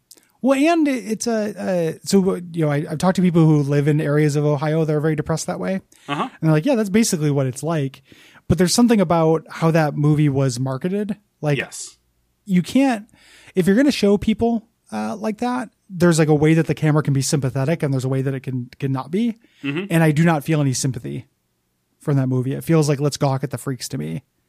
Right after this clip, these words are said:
Speaker 1: Uh, I do not feel very much heart.
Speaker 2: Yeah.
Speaker 1: Uh, partly because they always have people torching dogs and shit. It's, it's, <laughs> it's not just, like, they always show people doing the most evil things. Like, Kids is about, like,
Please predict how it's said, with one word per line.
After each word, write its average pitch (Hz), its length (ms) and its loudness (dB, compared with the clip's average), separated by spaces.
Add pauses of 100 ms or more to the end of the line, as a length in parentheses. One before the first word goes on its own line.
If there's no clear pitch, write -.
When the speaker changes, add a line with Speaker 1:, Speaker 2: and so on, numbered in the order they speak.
(680)
Speaker 1:
Uh, 127 340 -6
I 147 120 -4
do 135 80 -2
not 143 280 -2
feel 131 260 -4
very 131 180 -4
much 135 160 -6
heart. - 340 -16 (560)
Speaker 2:
Yeah. 269 240 -6 (560)
Speaker 1:
Uh, 277 160 0
partly 320 300 2
because 269 220 2
they 269 80 2
always 269 160 2
have 262 120 0
people 247 220 2
torching 233 420 2
dogs 160 360 2
and 123 120 0
shit. 139 320 -4
It's, 165 200 -4
it's, 180 260 -2
<laughs> - 60 -2
it's 165 200 0
not 214 140 4
just, - 220 -2
like, 175 280 2 (360)
they 180 80 2
always 220 160 4
show 240 140 2
people 208 260 0
doing 190 160 4
the 175 160 0
most 170 280 0
evil 170 380 0
things. 143 400 0
Like, 139 320 -6
Kids 196 220 0
is 180 80 0
about, 147 380 -2 (180)
like, 139 260 -6